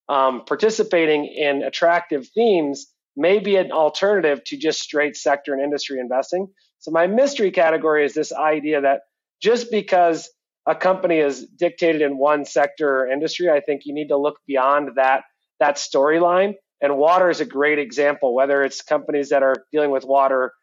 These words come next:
that are technically classified as healthcare or technically classified as industrials or utilities. Those companies have outperformed their quote unquote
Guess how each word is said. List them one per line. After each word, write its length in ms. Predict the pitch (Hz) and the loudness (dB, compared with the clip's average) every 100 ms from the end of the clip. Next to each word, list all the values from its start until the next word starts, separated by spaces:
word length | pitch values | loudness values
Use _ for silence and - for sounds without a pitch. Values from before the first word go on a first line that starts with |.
| _ | _
that 120 | 143 131 | -2 0
are 80 | |
technically 720 | 123 151 - 143 143 135 123 - | 0 -2 -2 -6 -2 -2 -4 -4
classified 540 | 143 139 143 - 127 | 0 0 -2 -2 0
as 120 | 117 - | -2 0
healthcare 500 | 180 196 240 247 240 - _ | 0 2 0 0 -2 -12 _
or 120 | 127 123 | -6 -2
technically 420 | 147 143 139 135 | -2 -2 -4 -2
classified 640 | 135 135 127 - 131 123 | 0 0 -2 -2 0 0
as 100 | 117 | -2
industrials 760 | 120 147 160 160 175 165 165 - _ _ | -4 0 0 0 0 2 0 -6 _ _
or 100 | 143 | -4
utilities. 720 | 139 131 202 240 190 143 135 - _ _ _ | -2 -2 0 2 2 -2 -6 -14 _ _ _
Those 260 | 185 262 185 | 0 2 0
companies 480 | 180 208 190 143 | 0 0 -2 -2
have 100 | 139 | -2
outperformed 960 | 131 147 175 - 165 - 156 160 156 135 | 0 0 0 0 -4 -2 0 0 0 0
their 200 | 143 135 | 0 0
quote 280 | - 151 143 | 0 0 0
unquote 440 | 135 139 131 131 | 0 0 -2 -2